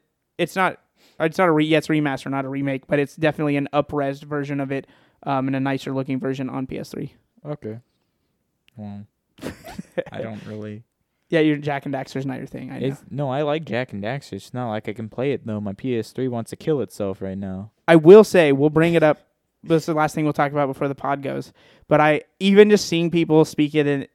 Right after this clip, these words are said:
Speaker 1: trying to speak it into existence makes me feel like maybe one day we'll get there. But I saw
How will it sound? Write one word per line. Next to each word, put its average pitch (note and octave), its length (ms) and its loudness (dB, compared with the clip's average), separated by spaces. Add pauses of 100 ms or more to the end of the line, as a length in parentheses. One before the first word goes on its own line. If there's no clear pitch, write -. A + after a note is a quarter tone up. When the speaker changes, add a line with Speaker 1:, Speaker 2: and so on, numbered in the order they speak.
(180)
Speaker 1:
trying D3 240 -4
to D3+ 60 -2
speak C#3+ 220 -4
it C#3+ 100 -2
into C#3+ 200 0
existence C#3 580 -6 (600)
makes D#3 300 -2
me D3+ 80 0
feel D3 160 0
like C3 260 -2
maybe C#3 300 -2
one C#3 220 0
day C3+ 120 -2
we'll C3+ 140 -2
get C3+ 220 -6
there. C#3+ 240 0
But C#3 100 0
I C#3 80 2
saw C#3 440 2